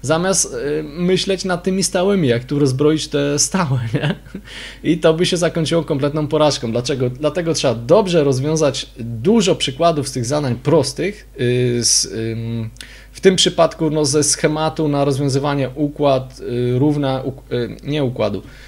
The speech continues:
no, po prostu równania różniczkowego liniowego pierwszego rzędu. No i jak dużo, dużo ich rozwiązałeś, to ten schemat już jest mechanicznie, krok po kroku, sam wiesz, co trzeba robić, nie zastanawiasz się nad tym, możesz się mierzyć z takimi jakimiś bardziej zaawansowanymi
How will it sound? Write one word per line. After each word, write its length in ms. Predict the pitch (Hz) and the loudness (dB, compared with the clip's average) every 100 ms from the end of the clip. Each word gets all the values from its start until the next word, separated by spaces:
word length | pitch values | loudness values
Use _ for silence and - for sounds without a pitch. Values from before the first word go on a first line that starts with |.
| - - - | -20 -14 -6
no, 120 | 214 | 0
po 120 | 220 | 2
prostu 260 | 214 214 202 | 2 4 4
równania 420 | 175 202 196 180 | 4 2 4 2
różniczkowego 640 | 160 165 - 165 165 151 | 2 0 0 0 2 4
liniowego 640 | 151 147 143 131 113 127 | 4 4 4 4 4 2
pierwszego 420 | 160 165 - 131 131 | 2 0 -2 0 2
rzędu. 520 | 123 110 120 208 294 - - - - - - | 2 2 2 0 -2 -12 -20 -20 -20 -20 -6
No 120 | 269 | -2
i 40 | 320 | 2
jak 320 | 247 151 139 | 2 0 -2
dużo, 300 | 196 233 190 | 0 4 4
dużo 220 | 220 208 | 4 4
ich 100 | 185 | 4
rozwiązałeś, 480 | 180 165 170 170 233 | 4 0 0 0 -2
to 100 | 277 | -4
ten 140 | 285 | -2
schemat 360 | 262 - 240 247 | -2 0 0 0
już 200 | 240 - | -4 -4
jest 180 | 240 262 | -4 -2
mechanicznie, 580 | 240 262 262 - 165 135 | -2 -2 -2 -2 -2 0
krok 220 | 202 208 | 0 0
po 120 | 175 | -2
kroku, 400 | - 180 180 214 | 0 0 2 0
sam 260 | 208 196 180 | 2 0 2
wiesz, 200 | 175 175 | 0 -2
co 140 | 185 | -4
trzeba 340 | 170 175 151 | -2 0 2
robić, 240 | 151 175 175 | 2 2 -2
nie 100 | 170 | -4
zastanawiasz 640 | 160 - 147 151 160 156 | -4 -4 -2 0 0 -2
się 80 | 160 | -4
nad 240 | 156 151 | -4 -4
tym, 260 | - 170 165 156 | -4 -2 -4 -6
możesz 320 | 147 156 160 | -4 -2 -2
się 180 | - 151 135 - 104 110 | -2 -2 -4 -10 -12 -6
mierzyć 580 | 139 147 151 156 156 143 | -2 0 2 2 0 -4
z 80 | |
takimi 340 | - 131 147 139 | -6 -4 -2 -2
jakimiś 480 | 131 143 139 131 - | -2 -2 -2 -4 -4
bardziej 340 | 131 135 113 | -2 0 0
zaawansowanymi 1000 | 107 107 113 107 113 113 117 117 131 131 | -2 -2 -4 -4 -4 -2 -4 -6 -2 -2